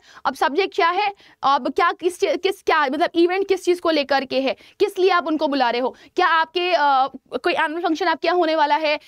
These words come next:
या फिर किसी स्पेशल चीज़ के लिए आप बुला रहे हो, तो जिस भी चीज़ के लिए बुला रहे हो उसको आप सब्जेक्ट में ज़रूर से ज़रूर मेंशन करोगे। फिर आपका सैल्यूटेशन आता है, सर और मैम। इन दोनों में बच्चे कंफ्यूज रहते हैं कि सब्जेक्ट को पहले लिखिए कि सैल्यूटेशन को पहले लिखिए।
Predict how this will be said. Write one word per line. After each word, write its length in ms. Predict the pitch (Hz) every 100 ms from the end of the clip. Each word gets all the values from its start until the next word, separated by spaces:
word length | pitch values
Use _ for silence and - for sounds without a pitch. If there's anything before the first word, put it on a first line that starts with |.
| 320
या 120 | 285 302
फिर 160 | 349
किसी 280 | 349 349 359
स्पेशल 380 | 359 330 311 370
चीज़ 160 | 330 -
के 80 |
लिए 100 | 320
आप 100 | 311
बुला 180 | 285 285
रहे 100 | 277
हो, 20 |
तो 100 | 302
जिस 220 | 294 330 370
भी 80 |
चीज़ 200 | 359 359
के 60 | 359
लिए 100 | 339
बुला 220 | 311 262
रहे 100 | 262
हो 80 | 302 - -
उसको 220 | 349 -
आप 100 | 370
सब्जेक्ट 360 | 381 269 302 330
में 80 | 359
ज़रूर 220 | 277 277
से 100 | 320
ज़रूर 240 | 294 381
मेंशन 240 | 294 277 240
करोगे। 320 | 220 214 - - - -
फिर 180 | 427 480
आपका 360 | 392 370 415
सैल्यूटेशन 600 | 440 330 330 330 - 392
आता 220 | 359 339
है, 160 | 359 453 - _ -
सर 440 | - 440 427 440 -
और 220 | 339 381
मैम। 280 | 370 302 226 - -
इन 340 | - 370 466
दोनों 280 | 494 453 453
में 120 | 466 453
बच्चे 200 | 403 466
कंफ्यूज 440 | 440 392 359 403
रहते 200 | 392 -
हैं 100 | 415
कि 60 | 453
सब्जेक्ट 320 | 453 269 359
को 80 | 403
पहले 200 | 403 381
लिखिए 220 | 381 403
कि 100 | 359
सैल्यूटेशन 460 | 359 302 302 330 370
को 80 | 370
पहले 200 | 381 339
लिखिए। 280 | 349 415